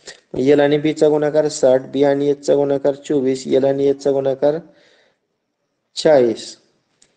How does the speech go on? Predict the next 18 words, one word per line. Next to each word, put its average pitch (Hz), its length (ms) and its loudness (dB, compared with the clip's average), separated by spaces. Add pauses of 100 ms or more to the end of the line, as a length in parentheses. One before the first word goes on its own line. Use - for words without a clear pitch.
(280)
तर 147 180 2
त्या 147 240 0
ठोकळ्याचे 143 640 0
घनफळ 139 480 -2
काढा. 117 300 -2 (1040)
आता 135 120 -4
ठोकळ्याचं 165 560 0
घनफळ 165 380 2
सूत्र 165 280 0
काय 135 180 4
रे? 123 180 -4
इष्टिकाची 131 440 -4
तिचं 127 200 -6
घनफळ 127 320 -4 (2250)
एल 135 500 0
गुणिले 135 580 2 (1500)
B 131 300 -4
गुणिले 139 500 0